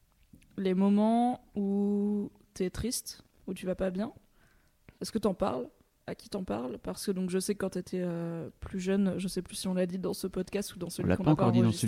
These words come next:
Speaker 2: celui-ci, je pense, mais
Speaker 1: mais, euh, donc, comme t'as dit, t'as mis longtemps, en fait, à fréquenter des filles, même amicalement, donc t'étais plutôt entouré de, de garçons. Comment tu gères quand ça va pas bien ? Quand t'étais petit, on va dire, avant le,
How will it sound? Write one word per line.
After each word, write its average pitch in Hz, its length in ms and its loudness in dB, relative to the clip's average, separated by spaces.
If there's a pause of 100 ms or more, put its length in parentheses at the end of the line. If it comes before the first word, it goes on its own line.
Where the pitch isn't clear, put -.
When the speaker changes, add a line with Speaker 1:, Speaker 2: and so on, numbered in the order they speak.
(140)
Speaker 2:
celui-ci, 120 160 -4
je - 100 -4
pense, 104 260 -4
mais 180 60 -2
Speaker 1:
mais, 190 240 6
euh, 175 340 4
donc, 175 200 -6
comme 190 160 4
t'as 190 160 2
dit, 185 160 -6
t'as 165 160 -2
mis 170 120 -4
longtemps, 202 340 0
en 190 60 2
fait, 185 200 -6
à 175 60 -2
fréquenter 185 420 -2
des 185 120 4
filles, 226 200 -2
même 185 220 2
amicalement, 180 540 -2
donc 196 220 -4
t'étais 180 220 -8
plutôt 196 320 -6
entouré 185 320 -4
de, 165 280 -4
de 165 80 -10
garçons. 170 360 -8 (1300)
Comment 240 240 4
tu 233 160 0
gères 247 240 6
quand 214 120 0
ça 196 140 0
va 190 100 2
pas 190 120 -2
bien ? 185 160 -6 (960)
Quand 202 120 2
t'étais 202 280 6
petit, 196 300 0
on 180 80 0
va 170 100 0
dire, 180 160 -4
avant 185 220 4
le, 175 420 2